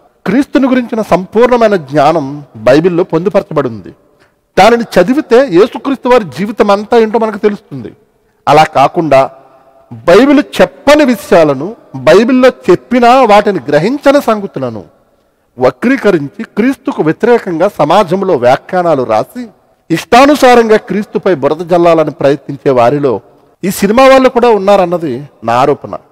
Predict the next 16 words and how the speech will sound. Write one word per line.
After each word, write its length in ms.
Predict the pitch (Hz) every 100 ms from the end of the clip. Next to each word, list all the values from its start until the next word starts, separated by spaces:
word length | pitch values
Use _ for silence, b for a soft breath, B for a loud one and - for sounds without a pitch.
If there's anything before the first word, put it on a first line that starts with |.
| _ _ _ _ 170
ఇలా 140 | 233
సమాజంలో 720 | - 185 233 269 254 247 240
పేరెన్నిక 500 | 233 190 220 220 208
గల 180 | 208 202
ప్రతి 300 | - 151 202
ఒక్కరూ 340 | 196 - 185
ఇష్టానుసారంగా 760 | 127 - 180 196 185 185 180 175
క్రీస్తు 380 | - 175 - 180
గురించి 240 | 170 165
మాట్లాడుతున్నప్పుడు 880 | 139 139 165 156 143 127 - 123 95 _ _ _ _ 165
ఈ 40 |
సమాజానికి 760 | 156 175 202 233 202 226 226 143
నిజమేంటో 500 | 143 185 226 226 208
చెప్పి, 320 | - - 139
సత్యమేంటో 640 | - 143 - 214 220 185
చెప్పి, 460 | - 147 - 139